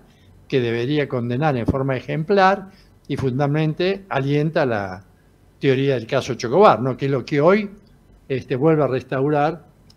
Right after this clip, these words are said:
Patricia Bullrich cuando ya ha sido bastante, este, criticada por esto y además hay una medida cautelar que incluso a su protocolo que ha instaurado para también reprimir la protesta social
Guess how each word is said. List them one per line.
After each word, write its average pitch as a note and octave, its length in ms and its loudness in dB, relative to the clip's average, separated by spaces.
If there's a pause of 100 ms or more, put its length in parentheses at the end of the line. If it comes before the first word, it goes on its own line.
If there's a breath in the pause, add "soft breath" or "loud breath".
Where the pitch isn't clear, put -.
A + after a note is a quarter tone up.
(100)
Patricia B2 680 -6
Bullrich F3 720 0
cuando A#2+ 300 -2
ya C3 160 -4
ha - 20 -4
sido C#3 320 -4
bastante, B2+ 800 -4 (520 soft breath)
este, A2 880 -6 (680)
criticada C#3 760 0
por C#3+ 160 2
esto D#3+ 380 2
y D#3 100 2
además B2 460 -4
hay C3 100 -2
una A2+ 160 -4
medida A#2 260 -4
cautelar B2 520 -4
que C3 100 -4
incluso B2 380 -8
a A#2 40 -4
su A#2+ 160 -10
protocolo D#3 800 2
que A#2+ 100 -8
ha - 20 -4
instaurado A#2+ 720 -4 (500 soft breath)
para A#2+ 260 -4
también A#2 380 -4
reprimir A2+ 420 -6
la A#2+ 140 -4
protesta B2 480 -6
social D3+ 560 -4